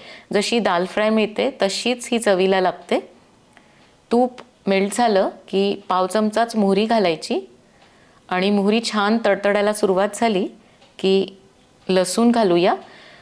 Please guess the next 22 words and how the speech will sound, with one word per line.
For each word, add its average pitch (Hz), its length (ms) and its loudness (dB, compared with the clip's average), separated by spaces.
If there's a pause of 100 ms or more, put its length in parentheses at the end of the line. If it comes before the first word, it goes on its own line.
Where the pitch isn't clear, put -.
(300)
तर 202 100 2
एक 214 220 -2
पाच 202 280 -4
ते 233 80 2
सहा 254 220 0
लसणाच्या 233 460 0
पाकळ्या 214 360 0
घेऊन 226 340 2
मी 202 180 0
त्याला 196 200 0
बारीक 180 380 0
कट 196 220 -2
करून 214 280 2
घेतलं 214 340 0
होतं. 190 260 -2 (1700)
तर 196 100 2
लसूण 196 400 2
घातल्याबरोबर 226 680 2
मी 220 140 2
गॅस 185 320 0
बंद 190 300 0
केलाय, 226 420 0